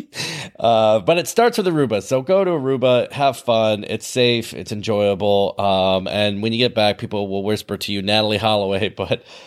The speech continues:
uh, besides that one very specific incident that happened in Aruba, uh, it seems like a very nice island. It wasn't that windy. We were there, but we hear that's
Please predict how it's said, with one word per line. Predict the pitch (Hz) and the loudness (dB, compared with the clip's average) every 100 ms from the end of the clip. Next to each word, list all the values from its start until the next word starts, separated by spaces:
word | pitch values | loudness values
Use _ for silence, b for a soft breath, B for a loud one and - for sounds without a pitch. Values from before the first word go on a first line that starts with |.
| B | B
uh, | - 107 110 104 101 95 | -4 0 2 2 0 -2
besides | 127 123 - 202 226 110 | -2 0 2 4 2 2
that | 135 107 | 2 2
one | 117 147 139 | 2 2 2
very | 98 143 143 131 | 0 2 2 0
specific | - 120 - 139 123 101 - | -2 -4 0 0 0 -4 -2
incident | 117 110 98 98 | -4 -2 -4 -4
that | 95 98 | -4 0
happened | 101 98 92 | 0 0 -4
in | 87 | -4
Aruba, | 87 95 87 85 B B B | -2 -2 -2 -8 B B B
uh, | - 90 90 | 0 2 2
it | 98 | 0
seems | - 104 95 | -2 -2 0
like | 92 | -2
a | |
very | 90 87 85 | 0 0 0
nice | 85 87 | -4 0
island. | 95 104 104 101 | 2 4 2 0
It | - | 0
wasn't | 95 95 85 | 0 0 0
that | 85 | 0
windy. | 92 104 101 | 0 0 0
We | 92 98 | 2 2
were | 92 | 2
there, | 92 92 | 2 0
but | 85 87 - | 0 -4 -4
we | 90 | -6
hear | 92 | -4
that's | 82 82 | -4 -8